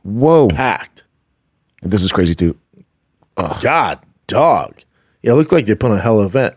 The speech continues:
Speaker 1: Yeah.
Speaker 2: Why does the ref have all these sponsors all over him?
Speaker 1: Let's see.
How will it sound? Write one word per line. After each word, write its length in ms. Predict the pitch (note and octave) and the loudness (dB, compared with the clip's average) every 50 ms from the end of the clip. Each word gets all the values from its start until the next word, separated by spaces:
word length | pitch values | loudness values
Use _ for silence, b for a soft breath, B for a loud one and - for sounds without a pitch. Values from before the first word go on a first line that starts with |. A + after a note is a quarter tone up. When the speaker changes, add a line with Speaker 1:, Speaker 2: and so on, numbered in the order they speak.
| _ _ - | _ _ -6
Speaker 1:
Yeah. 240 | G2 G#2 G2 F2+ E2+ D#2 | -4 -2 -2 -4 -6 -10
Speaker 2:
Why 220 | D#2+ G#2 C#3 E3+ G3+ | -10 -4 -2 0 2
does 180 | A3+ A#3 G3+ | 2 2 2
the 100 | - C3+ | 2 0
ref 240 | A2 B2+ D3 E3 - - | 2 2 0 0 -2 -2
have 140 | G2 F2 E2 | -4 -4 -4
all 100 | F2 F2+ | -6 -10
these 160 | E2 E2+ - | -10 -14 -16
sponsors 440 | - - A#2+ C3+ B2+ G2 - D2+ C#2+ | -10 -8 -6 -6 -6 -6 -10 -12 -10
all 200 | C#2+ B1+ A#1+ B1 | -10 -10 -10 -12
over 160 | B1 G#1+ G1+ | -14 -16 -18
him? 120 | G1+ - - _ _ _ _ _ _ _ _ _ _ _ _ _ _ _ _ _ _ _ _ _ _ _ _ _ _ _ _ _ _ _ _ _ _ _ _ _ _ _ _ _ _ _ _ _ _ _ _ _ _ _ _ b b b b b b b b b b b b b b b b _ _ _ _ _ _ _ _ _ _ _ _ _ _ _ _ _ _ _ _ _ _ - | -20 -20 -20 _ _ _ _ _ _ _ _ _ _ _ _ _ _ _ _ _ _ _ _ _ _ _ _ _ _ _ _ _ _ _ _ _ _ _ _ _ _ _ _ _ _ _ _ _ _ _ _ _ _ _ _ b b b b b b b b b b b b b b b b _ _ _ _ _ _ _ _ _ _ _ _ _ _ _ _ _ _ _ _ _ _ -12
Speaker 1:
Let's 200 | E2+ E2 - - | -12 -12 -10 -10
see. 380 | - - E2 D#2+ D2 C#2+ C#2+ C2+ | -8 -6 -6 -4 -4 -6 -8 -10